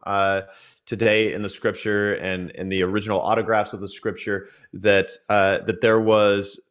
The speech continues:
uh, that, that it was without error, that because God does not have any error, because God can't lie, because God can't make mistakes, his word is true,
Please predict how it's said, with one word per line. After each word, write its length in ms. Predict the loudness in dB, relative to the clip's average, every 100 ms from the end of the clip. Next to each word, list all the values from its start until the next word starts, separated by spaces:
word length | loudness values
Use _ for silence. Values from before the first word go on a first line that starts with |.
| -10
uh, 120 | -8 -8
that, 180 | -6 -8 -8 -6
that 140 | -2
it 80 | 0
was 160 | -2 -2
without 420 | 0 0 0 -4
error, 400 | -2 0 0 -4 -4
that 220 | -6 -4
because 680 | -10 -10 -14 0 2 2 -2
God 720 | -6 0 2 2 0 -2 -10 _ _ _ -2
does 240 | -2 0
not 240 | -2 -4
have 240 | -2 -2 -2
any 220 | -6 -2
error, 380 | -2 -2 -4 -8
because 280 | -10 -4 -4
God 400 | 0 2 2 0
can't 360 | -6 -4 -4 -6
lie, 380 | -4 0 0 -2
because 260 | -2 -4
God 480 | -4 0 2 2 -2
can't 300 | -6 -6 -6
make 240 | -10 -10
mistakes, 640 | -18 -14 -4 -4 -4 -10 -16 _ _ -20 -20 _ _ -4
his 260 | -2 -2
word 560 | -2 2 4 4 2 0 -2
is 420 | -2 -2 -6 -16 _
true, 500 | -6 0 0 0 -4